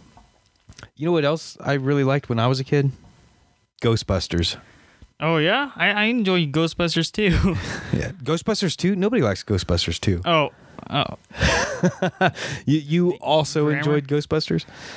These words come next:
Speaker 1: Um,
Speaker 2: <laughs> Okay.
Speaker 1: yeah, no, uh, Ghostbusters was, i-, i-, it's so good. It's a action-adventure sci-fi comedy. And it's just
Speaker 2: Yeah, that's a lot
Speaker 1: it
Speaker 2: to breathe.
Speaker 1: Yeah, and it's so good.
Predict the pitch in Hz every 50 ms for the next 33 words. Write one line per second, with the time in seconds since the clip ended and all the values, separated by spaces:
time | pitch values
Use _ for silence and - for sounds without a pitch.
0 | - - - - - - - - - - - - - - - 131 131 127 120 113
1 | 113 110 - 180 160 160 165 - - 208 147 131 123 - - 139 135 131 120 110
2 | 107 98 123 135 131 123 123 117 110 120 123 104 - 117 131 131 156 226 247 -
3 | - 147 135 - 123 113 104 104 107 104 98 - - - 107 107 - 67 101 110
4 | 98 - - 113 - - - - 170 165 151 131 107 104 101 95 90 90 98 110
5 | 107 - - 110 101 98 95 101 - - _ - - 143 151 170 156 - - 180
6 | 170 160 143 123 127 135 131 131 - 139 131 123 104 - - - - 127 135 143
7 | 139 - - 135 127 127 123 117 - - - - _ _ _ - - - - 120
8 | 123 135 131 127 113 98 90 82 - - - - - - - - - - - -
9 | - _ _ _ _ _ _ - 123 120 117 110 - - 131 117 117 135 139 -
10 | 127 120 123 - 110 - - - 120 110 120 120 123 131 139 123 123 135 147 143
11 | 131 120 117 131 135 131 - - - - - - - - - - - 185 180 180
12 | 170 160 143 123 113 113 - _ - 151 196 185 165 143 113 104 95